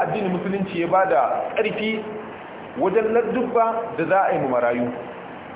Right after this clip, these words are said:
Na farko shine zamanto an karrama maraya, ya zamanto a karrama shi.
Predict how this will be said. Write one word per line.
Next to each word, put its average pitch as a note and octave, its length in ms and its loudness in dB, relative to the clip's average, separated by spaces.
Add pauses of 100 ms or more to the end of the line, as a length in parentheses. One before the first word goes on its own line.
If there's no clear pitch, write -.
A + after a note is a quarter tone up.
(140)
Na E3 100 -2
farko A3 300 2
shine A3 300 0
zamanto G3 320 0
an F#3+ 240 0
karrama F#3+ 380 2
maraya, C3+ 500 4 (1200)
ya B2 60 -8
zamanto F#3 540 0
a - 60 -2
karrama E3 460 0
shi. C3 160 -6